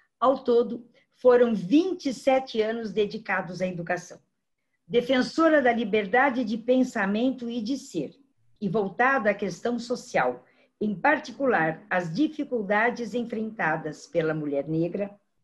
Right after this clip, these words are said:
Mazé Lima, como se tornou conhecida e uma referência na cidade,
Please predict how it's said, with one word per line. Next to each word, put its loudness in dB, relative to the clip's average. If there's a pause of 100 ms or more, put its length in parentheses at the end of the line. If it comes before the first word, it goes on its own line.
(260)
Mazé 2
Lima, 0
como -4
se -6
tornou 2
conhecida -4
e -6
uma -4
referência -2
na -4
cidade, -4